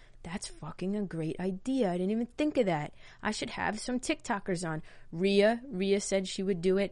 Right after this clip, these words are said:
Amber, Amber said she would do it a while ago.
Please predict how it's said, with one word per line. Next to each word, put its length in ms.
Amber, 540
Amber 300
said 240
she 220
would 160
do 160
it 80
a 40
while 380
ago. 380